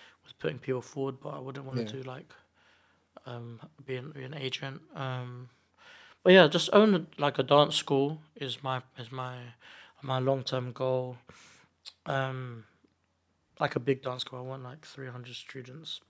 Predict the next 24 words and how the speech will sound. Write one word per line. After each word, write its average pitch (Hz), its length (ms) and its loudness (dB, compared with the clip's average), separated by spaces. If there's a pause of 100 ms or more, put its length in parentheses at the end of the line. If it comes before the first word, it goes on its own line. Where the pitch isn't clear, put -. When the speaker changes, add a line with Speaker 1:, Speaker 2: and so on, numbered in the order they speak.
(120)
Speaker 1:
plus. 123 400 -12 (1040)
Um, 123 520 -10 (2250)
I - 40 -8
don't 127 80 -6
know, 139 160 0
just, 127 220 -6 (460)
and 139 100 -6
just 170 140 2
to 170 80 4
watch 180 180 6
it 131 140 2
build, 135 240 6
like, 127 280 -10 (220)
'cause 120 220 -8
when 143 140 4
I 147 80 12
was, 143 220 10
when 139 160 -2
I 147 40 4
first 156 280 4
started 151 220 0
at 123 60 -4
Zoo 127 160 -2
Nation, 143 400 -10